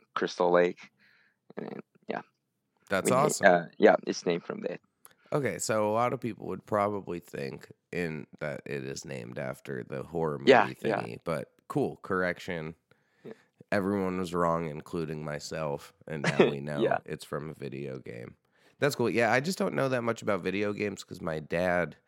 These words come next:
Speaker 2: is really
Speaker 1: Mm.
Speaker 2: good at them, and he used
Speaker 1: Really?
Speaker 2: to beat me as a
Speaker 1: Mm.
Speaker 2: child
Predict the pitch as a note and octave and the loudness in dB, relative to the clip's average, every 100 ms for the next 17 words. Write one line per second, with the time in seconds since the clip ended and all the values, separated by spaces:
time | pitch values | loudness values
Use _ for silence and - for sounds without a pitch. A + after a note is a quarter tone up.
0 | _ - E2 E2 E2 D2+ D2 D2+ D#2+ E2 | _ -8 -6 -2 0 0 -2 -2 0 0
1 | E2 - F#2+ G2 G#2 _ - E2 D#2+ F2 | -2 -2 -2 -2 -6 _ -8 -6 -4 -4
2 | D2+ G2 G2+ G2+ - E2+ - F#2 F2+ G2 | -2 -2 -2 -4 -2 -2 -2 -4 -6 -6
3 | G#2+ _ - E2+ D#2 - D#2+ D#2 D#2 D#2+ | -14 _ -6 -6 -6 -8 -4 -2 -2 -4
4 | D#2+ | -6